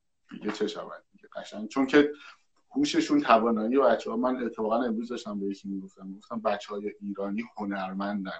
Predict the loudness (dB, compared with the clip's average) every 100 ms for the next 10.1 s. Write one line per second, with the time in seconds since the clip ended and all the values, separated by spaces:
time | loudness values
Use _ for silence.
0 | -14 -18 -10 -8 -4 -4 -4 -4 -4 -4
1 | -4 -8 -8 -8 -8 -10 -20 -16 -10 -10
2 | -12 _ _ _ _ _ _ -4 -4 -4
3 | -6 -4 -4 -4 -2 -2 -4 -4 -4 -2
4 | -6 0 2 4 2 2 0 0 -2 -4
5 | -6 -6 -4 -4 -8 -14 -2 -2 0 -2
6 | -2 0 0 0 -2 -4 -8 _ _ _
7 | -20 -20 _ _ -2 0 0 4 6 6
8 | 4 4 4 4 4 6 6 4 2 4
9 | 4 2 0 -2 4 6 6 6 0 -4